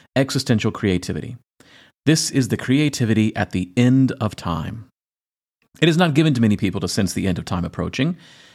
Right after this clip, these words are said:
Maybe some Atlanteans sensed it. Maybe the sages of Pompeii, if there were any, felt it in advance.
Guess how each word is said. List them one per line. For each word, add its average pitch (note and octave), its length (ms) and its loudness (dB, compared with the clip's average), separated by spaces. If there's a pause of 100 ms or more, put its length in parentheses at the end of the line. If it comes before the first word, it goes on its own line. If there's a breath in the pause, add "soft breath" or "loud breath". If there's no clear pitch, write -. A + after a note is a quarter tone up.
(120 loud breath)
Maybe G2 200 0
some A#2+ 180 2
Atlanteans G#2+ 800 2
sensed F#2 300 -2
it. C#3 100 0
Maybe G#2 200 2
the G2 100 2
sages G2 400 0
of F#2+ 100 -2
Pompeii, F#2 520 2
if G#2 120 -2
there G#2+ 140 0
were A#2 280 2
any, A#2 320 0 (260 loud breath)
felt F#2+ 280 -2
it G2+ 60 -2
in F#2 100 0
advance. D#2+ 540 -6